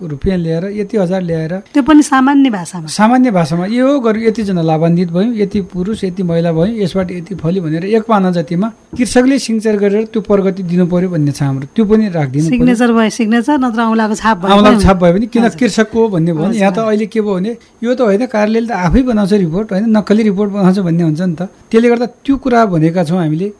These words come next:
Speaker 1: अनि त्यसपछि गएर कतिपय अवस्थामा प्यान र प्यानका कुराहरू छन्। जस्तो अहिले अब यो सरकारी निकायले अथवा सरकारी कार्यालयहरूले भुक्तानी दिँदाखेरि, अब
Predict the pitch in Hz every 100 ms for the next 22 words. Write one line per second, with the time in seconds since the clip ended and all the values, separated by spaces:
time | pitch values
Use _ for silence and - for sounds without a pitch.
0 | _ 202 240 269 262 247 - 240 254 220
1 | 226 226 226 202 214 226 208 175 214 214
2 | - 208 214 214 190 160 196 202 202 196
3 | 170 147 139 175 165 170 208 196 196 196
4 | - 180 180 180 185 160 175 170 185 190
5 | 190 185 180 - 156 147 160 170 170 175
6 | 233 226 196 175 175 - 175 180 175 175
7 | 165 160 160 196 175 131 170 170 151 151
8 | 139 139 208 - 151